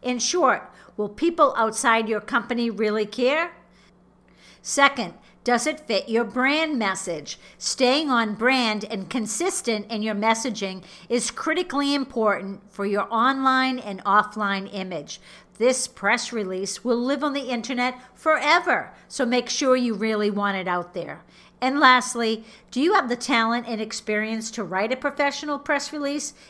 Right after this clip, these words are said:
If not, are you willing to pay someone who does? We all can't be content superheroes, me included. Sending something out that has improper grammar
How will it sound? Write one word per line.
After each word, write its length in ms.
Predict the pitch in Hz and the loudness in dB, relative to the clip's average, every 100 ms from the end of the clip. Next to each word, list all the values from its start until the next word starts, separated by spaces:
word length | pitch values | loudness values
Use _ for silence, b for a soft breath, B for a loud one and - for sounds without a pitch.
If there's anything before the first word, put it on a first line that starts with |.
| B | B
If 240 | 285 339 | -6 -4
not, 400 | 277 254 196 - B B | 0 2 2 -2 B B
are 80 | 202 | -2
you 160 | 254 226 | 0 2
willing 320 | 202 285 330 | 4 4 4
to 100 | 320 | -2
pay 260 | - 240 240 | -2 -2 -2
someone 400 | - 269 254 254 | 2 2 2 -2
who 160 | 247 | -2
does? 400 | 226 277 320 339 - B B B | 2 4 4 0 -8 B B B
We 200 | 269 294 | -2 -2
all 360 | - 269 285 285 | 0 4 4 2
can't 460 | 285 277 240 226 | -2 0 0 -2
be 240 | 233 226 220 | -2 -2 -2
content 680 | - 240 220 214 240 208 196 | -4 -2 -2 -4 -4 -4 -6
superheroes, 960 | - 214 214 202 202 185 170 165 180 - | -6 -6 -6 -6 -4 -4 -4 -6 -8 -12
me 220 | 262 330 370 | -6 -2 -2
included. 640 | 330 - 359 339 254 147 B B B | -4 -2 0 2 0 -2 B B B
Sending 600 | B - 254 285 320 339 | B -2 0 0 -2 -4
something 480 | 277 - 254 - 247 | -2 0 0 0 -2
out 240 | 220 196 190 | 0 -2 -2
that 160 | 202 | -4
has 280 | 226 196 190 - | -2 -6 -6 -6
improper 600 | 302 349 - 247 226 226 | -6 -6 2 2 2 -6
grammar 640 | - 196 190 180 180 185 | -4 -4 -2 -2 -4 -4